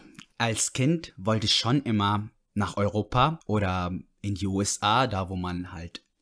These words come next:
viel mehr Möglichkeiten hat, um eine bessere Zukunft zu haben.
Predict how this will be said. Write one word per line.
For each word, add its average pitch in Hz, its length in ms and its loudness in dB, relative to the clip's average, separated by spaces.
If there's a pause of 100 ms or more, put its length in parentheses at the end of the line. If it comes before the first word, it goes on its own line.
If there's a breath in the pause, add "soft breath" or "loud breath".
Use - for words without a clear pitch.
(140)
viel 147 300 0
mehr 110 140 4
Möglichkeiten 151 760 0
hat, - 300 -2 (340 soft breath)
um 104 520 8
eine 107 180 4
bessere 107 400 4
Zukunft 165 500 4
zu 139 200 4
haben. 139 400 4